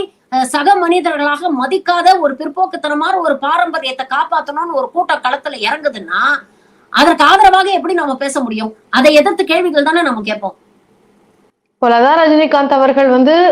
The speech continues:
Speaker 2: இந்த மாதிரியான ஒரு நிகழ்ச்சி பாரத சேவா அப்படின்றத நடத்துறாங்க, அதுக்கான ஒரு லான்ச்சிங்காக இந்த பெரிய பிரஸ் மீட் ந-, ப-, பேசியிருக்காங்க, இதெல்லாம் ஓகே. இப்போ சூப்பர் ஸ்டார் அவர்கள் அப்படின்னு சொல்லி மக்களால கொண்டாடப்படுறவரும் அவங்களுக்கு சப்போர்ட்டா இந்த மாதிரியான விஷயங்களை பேசுறாரு.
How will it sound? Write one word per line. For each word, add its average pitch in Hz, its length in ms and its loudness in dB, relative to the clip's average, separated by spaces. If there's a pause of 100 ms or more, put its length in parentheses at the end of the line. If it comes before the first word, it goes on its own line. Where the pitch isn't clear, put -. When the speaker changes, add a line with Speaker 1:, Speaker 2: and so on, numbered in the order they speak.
(120)
Speaker 2:
இந்த 247 180 4
மாதிரியான 254 600 4
ஒரு 240 100 2
நிகழ்ச்சி 247 420 2
பாரத 226 340 2
சேவா 220 340 0
அப்படின்றத 220 480 2
நடத்துறாங்க, 208 540 2 (200)
அதுக்கான 220 460 2
ஒரு 202 160 2
லான்ச்சிங்காக 220 840 2
இந்த 214 240 2
பெரிய 208 240 2
பிரஸ் 202 240 0
மீட் 247 200 2
ந-, 202 140 -4
ப-, 196 180 0
பேசியிருக்காங்க, 208 540 0
இதெல்லாம் 214 300 2
ஓகே. 175 140 -8 (380)
இப்போ 240 220 0
சூப்பர் 381 360 2
ஸ்டார் 359 260 2
அவர்கள் 269 340 4
அப்படின்னு 277 320 4
சொல்லி 285 320 2
மக்களால 285 520 2
கொண்டாடப்படுறவரும் 254 880 4 (380)
அவங்களுக்கு 269 540 4
சப்போர்ட்டா 320 500 0
இந்த 285 120 2
மாதிரியான 262 580 4
விஷயங்களை 247 420 2
பேசுறாரு. 233 520 2